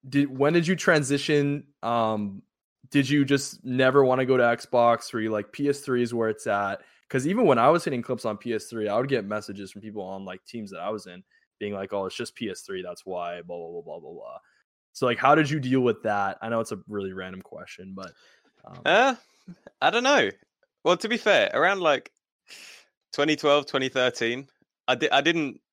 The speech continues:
Speaker 2: snipe. I went into trick shotting for a bit. Ju-, just for a bit of fun, I went into trick shotting, and obviously, you didn't really have to record, and P S three wasn't,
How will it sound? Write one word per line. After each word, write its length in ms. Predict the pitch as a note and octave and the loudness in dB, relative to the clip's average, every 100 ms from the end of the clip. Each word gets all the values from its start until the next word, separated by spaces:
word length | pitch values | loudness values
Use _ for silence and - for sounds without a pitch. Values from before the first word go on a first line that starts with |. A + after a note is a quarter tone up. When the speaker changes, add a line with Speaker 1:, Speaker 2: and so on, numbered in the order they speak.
| _ | _
Speaker 2:
snipe. 400 | - B2 C#3+ - - | -6 0 2 2 2
I 180 | A#2+ | 2
went 180 | A#2+ B2+ | 2 0
into 180 | B2+ C3 | -2 -6
trick 220 | - C#3 | -6 -6
shotting 220 | - A2 | -4 -4
for 120 | G2 A2 | -2 -2
a 40 | |
bit. 220 | G2+ G2 - _ _ _ _ _ _ _ _ _ | -2 -4 -6 _ _ _ _ _ _ _ _ _
Ju-, 160 | E3+ F3 | -2 0
just 260 | - E3 - _ | 0 -4 -6 _
for 120 | C#3+ C3+ | 0 0
a 20 | |
bit 160 | A#2 A2 | 2 0
of 60 | |
fun, 360 | - A2+ G#2 G#2 - | 2 2 2 -4 -4
I 40 | A2+ | -2
went 140 | A#2+ | 0
into 160 | A#2 A#2+ | -2 -6
trick 240 | - B2 | -6 -4
shotting, 380 | C#3+ A#2 G#2+ G2+ | 0 2 0 -4
and 140 | A#2+ | -2
obviously, 560 | C#3 D3 D3+ C3+ A#2 G#2 _ _ _ _ _ E3 | -2 -2 0 2 0 -4 _ _ _ _ _ -4
you 40 | |
didn't 140 | A#3 | -2
really 160 | B3 F#3 | 0 0
have 340 | - A#2+ C3+ C#3+ | 0 -2 -2 -2
to 60 | |
record, 480 | B2+ - G#2+ F#2+ - _ _ _ _ _ - | -4 -2 -4 -4 -8 _ _ _ _ _ -6
and 260 | A#2 A#2+ - | -4 -4 -2
P 140 | D3 | 0
S 100 | D3+ | 2
three 140 | C#3+ | 0
wasn't, 400 | A#2+ B2 B2 A2 | 0 0 0 -6